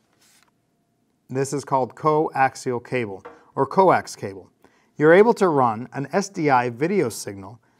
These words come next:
through coax cable for a few hundred feet. This makes it a great option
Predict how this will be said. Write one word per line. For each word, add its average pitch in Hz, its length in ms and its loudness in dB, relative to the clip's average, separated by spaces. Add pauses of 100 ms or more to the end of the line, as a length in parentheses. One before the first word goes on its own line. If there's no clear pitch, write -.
(120)
through 151 240 -4
coax 180 480 0
cable 104 420 -10 (240)
for 147 160 0
a 135 60 -2
few 147 220 -8
hundred 120 300 -10
feet. - 320 -10 (420)
This 175 200 -4
makes 196 200 -4
it 143 60 -4
a 120 60 -4
great 170 340 0
option 123 540 -2